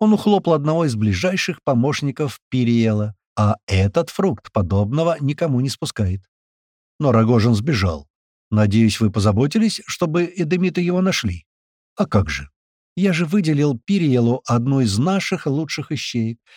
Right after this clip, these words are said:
причем подал это так, что он, наверное, думает, будто буквально вырвал ее у нас угрозами и посулами.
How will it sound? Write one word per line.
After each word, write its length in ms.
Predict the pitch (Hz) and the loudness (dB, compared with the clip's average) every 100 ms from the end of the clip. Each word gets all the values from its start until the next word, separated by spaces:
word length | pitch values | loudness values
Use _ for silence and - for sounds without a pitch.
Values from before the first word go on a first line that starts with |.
| - - | -20 -4
причем 340 | 110 147 123 | -2 0 0
подал 300 | 113 110 117 | 0 2 0
это 180 | 110 104 | 0 -2
так, 380 | - 92 107 151 _ - - | -2 -2 -2 -4 _ -20 -18
что 260 | - 214 | -4 2
он, 100 | 226 | 4
наверное, 480 | 208 202 196 190 190 | 4 4 2 2 0
думает, 400 | 151 175 170 151 | 0 0 0 -2
будто 380 | 127 156 143 127 | -4 -6 -4 -2
буквально 600 | 113 107 117 120 117 117 | -2 0 0 2 4 2
вырвал 520 | 95 160 175 135 120 | 0 -2 0 0 0
ее 280 | 107 110 110 | 0 0 2
у 40 | |
нас 240 | 110 107 104 | 2 0 -4
угрозами 640 | 85 110 185 151 175 170 - | -2 0 0 0 -2 -4 -4
и 100 | 117 | -4
посулами. 800 | 131 - - 90 78 71 69 | -4 -6 -4 -4 -4 -8 -16